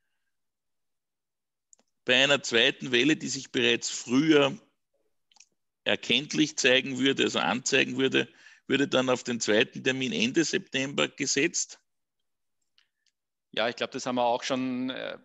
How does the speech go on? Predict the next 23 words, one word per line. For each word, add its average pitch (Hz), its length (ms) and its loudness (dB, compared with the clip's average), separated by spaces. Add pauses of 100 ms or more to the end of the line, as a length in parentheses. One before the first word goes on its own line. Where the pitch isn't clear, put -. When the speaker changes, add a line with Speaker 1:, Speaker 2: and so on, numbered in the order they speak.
Speaker 2:
beantwortet. 127 720 -6
Ich 127 120 -12
denke, 123 320 -8
die 123 180 -8
Präferenz 117 640 -8
ist 123 160 -10
der 123 100 -4
vierzehnte 123 540 -10
achte. 139 540 -4 (420)
Ähm, 120 460 -2
wenn 127 440 -6
dieser 139 640 2
Termin 131 480 -4
dann 127 300 -4
nicht 151 260 -8
möglich 131 400 -6
sein 123 200 -6
sollte, 123 420 -8
wird 117 100 -10
es - 80 -16
ein 117 80 -10
Alternativverfahren - 920 -14
geben. - 180 -20